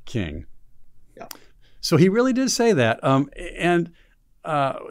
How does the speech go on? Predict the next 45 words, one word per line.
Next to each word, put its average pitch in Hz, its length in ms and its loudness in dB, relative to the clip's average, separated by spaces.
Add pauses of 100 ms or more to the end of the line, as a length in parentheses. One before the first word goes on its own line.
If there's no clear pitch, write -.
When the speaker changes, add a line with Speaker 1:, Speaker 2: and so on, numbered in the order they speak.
(100)
Speaker 1:
there's 165 320 -2
been 170 140 0
other 233 180 -2
things 170 260 -2
come 139 200 0
out 123 120 0
recently, 120 380 -2
such - 280 -2
as 127 180 -4
the 110 100 -8
trove, 185 760 2
interesting 190 380 -2
trove 165 340 2
of 127 120 0
emails. 117 760 0
Um, 104 200 -4 (400)
you 143 100 2
know, 131 100 4
many 160 280 2
of 139 120 0
us 113 220 0
who 131 120 -2
don't 110 240 -2
follow 127 320 -2
things 110 300 -4
as 95 140 -8
closely 104 520 -4
as 95 220 -8
you 147 180 -2
do, 98 320 -2 (360)
w-, 185 240 -2
we 190 160 2
heard 156 280 0
tell 156 360 4
about 110 320 0
these 104 160 -4
emails 113 400 0
that 95 140 -6
were 98 100 -6
somehow 107 800 -2 (340)
strange 127 640 0
or 95 240 -2
potentially 98 540 -10
incriminating. 131 920 -4
Um, 110 260 -2